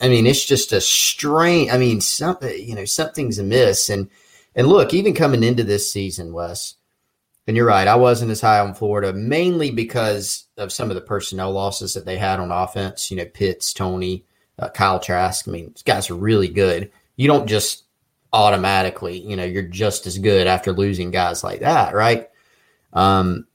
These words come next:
a-, but even before, I mean, there, there's kind of been this segment of people in the media or the fan base who've kind of recognized that something's been a little bit off, you know, about this tenure to where it hasn't really been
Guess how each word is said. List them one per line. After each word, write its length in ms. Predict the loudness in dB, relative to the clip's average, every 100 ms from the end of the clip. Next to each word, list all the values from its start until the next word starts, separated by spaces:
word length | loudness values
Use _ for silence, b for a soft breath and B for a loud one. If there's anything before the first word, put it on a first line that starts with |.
| _ _
a-, 200 | -4 -2
but 180 | 2 2
even 260 | 2 0
before, 360 | -2 -6 -6 -6
I 40 |
mean, 340 | -6 -8 -8 -2
there, 240 | 0 0
there's 300 | 0 -4 -4
kind 320 | -6 -4 -2
of 120 | -2 -2
been 240 | -2 0
this 440 | -4 -4 -6 -10 _ _ _
segment 680 | _ -6 -2 2 2 2 -2
of 120 | -4
people 300 | -6 -8 -6
in 80 | -6
the 60 | -6
media 460 | -6 -4 -2 -2
or 80 | -2
the 80 | -4
fan 360 | -6 -4 -2 0
base 280 | 0 -2
who've 140 | -6 -6
kind 220 | -2 -2
of 80 | 0
recognized 600 | -2 -2 -4 -4 -4 -6
that 80 | -8
something's 440 | -6 -4 -4 -6
been 160 | -4 -4
a 80 | 0
little 180 | 0
bit 160 | 0 -2
off, 520 | 0 0 0 -4 -18 _
you 140 | -8 -6
know, 120 | -6
about 300 | -2 -4 -4
this 180 | -10 -8
tenure 380 | -8 -6 -6
to 160 | -8 -4
where 180 | -2 -2
it 80 | 0
hasn't 320 | -2 -2 -2
really 260 | 0 0
been 340 | -2 -4 -4